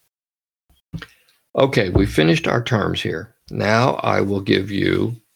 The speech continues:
a couple of questions, problems to consider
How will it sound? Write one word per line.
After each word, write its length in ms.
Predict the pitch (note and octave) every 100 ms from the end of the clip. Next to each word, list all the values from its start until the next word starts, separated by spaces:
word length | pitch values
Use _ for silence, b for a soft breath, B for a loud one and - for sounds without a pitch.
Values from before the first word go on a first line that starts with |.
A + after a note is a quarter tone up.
| _ _
a 60 | B2+
couple 300 | G#2+ A#2 G#2
of 100 | -
questions, 640 | - G2+ - - G#2 - - _ _ _ _ _
problems 540 | - G2+ E2+ D#2+ - -
to 100 | F#2+
consider 580 | G#2 G2+ G#2+ G2 G#2